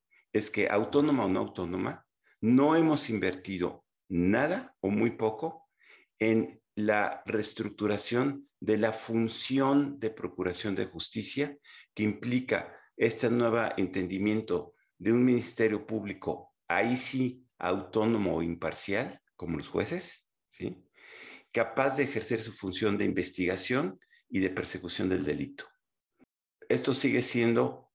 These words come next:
un juego muy perverso,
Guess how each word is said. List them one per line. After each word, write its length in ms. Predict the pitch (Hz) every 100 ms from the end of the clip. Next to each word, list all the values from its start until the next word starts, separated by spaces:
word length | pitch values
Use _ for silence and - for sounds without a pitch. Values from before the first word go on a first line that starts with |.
| _
un 540 | 101 104 104 104 - _
juego 680 | - 107 101 107 104 - _ _ -
muy 560 | 98 123 151 156 -
perverso, 800 | - 92 87 92 - - 139 -